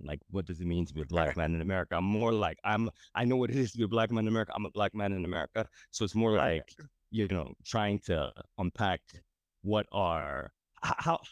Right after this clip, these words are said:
how can I be, you know, the best ver-, version of myself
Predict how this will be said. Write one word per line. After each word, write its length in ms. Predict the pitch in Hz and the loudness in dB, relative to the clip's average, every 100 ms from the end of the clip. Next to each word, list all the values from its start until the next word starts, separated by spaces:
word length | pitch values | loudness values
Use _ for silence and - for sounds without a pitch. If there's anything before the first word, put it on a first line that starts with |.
| _ | _
how 180 | - 143 | 0 0
can 220 | - 123 | 2 2
I 160 | 107 110 | 2 0
be, 640 | 101 120 117 104 82 - - _ _ | -2 -2 0 -2 -4 -8 -20 _ _
you 80 | 98 | -2
know, 340 | 90 64 52 - _ _ | 0 -2 -6 -12 _ _
the 80 | 107 | -2
best 320 | 95 120 95 | 2 0 0
ver-, 120 | 85 - _ _ _ _ | -6 -10 _ _ _ _
version 340 | 120 113 98 104 | 2 2 4 2
of 140 | 85 | 2
myself 280 | 85 80 | 0 -2